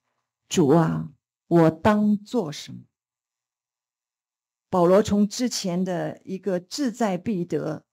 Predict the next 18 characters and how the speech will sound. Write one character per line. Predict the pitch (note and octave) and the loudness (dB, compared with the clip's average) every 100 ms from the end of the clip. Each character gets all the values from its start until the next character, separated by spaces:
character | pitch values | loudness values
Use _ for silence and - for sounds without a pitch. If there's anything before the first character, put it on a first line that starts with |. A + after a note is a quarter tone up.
| _ _ | _ _
一 | A#3 | -6
意 | A#3+ B3+ A#3 | -4 -2 -4
孤 | - G#3 G#3+ | -6 -8 -8
行 | - C#3+ D#3+ | -6 -6 -4
的 | D#3+ | -4
人， | D3 - - _ _ _ _ _ _ _ _ _ _ _ _ _ _ | -4 -8 -12 _ _ _ _ _ _ _ _ _ _ _ _ _ _
到 | G3+ F3 | -4 -2
愿 | F#3+ G3 C3+ | -2 -2 -2
意 | F3 | -6
谦 | E3+ - G#3 G3+ | -6 -2 0 2
卑 | G3+ G3 | 0 0
的 | F#3 | -2
来 | E3 D3 E3 | -4 -2 0
到 | F#3+ E3 | 0 0
主 | D#3+ - C3+ | -2 -6 -8
的 | A#2+ F3+ | -6 -6
面 | F3 D#3+ - | -6 -10 -14
前。 | - | -20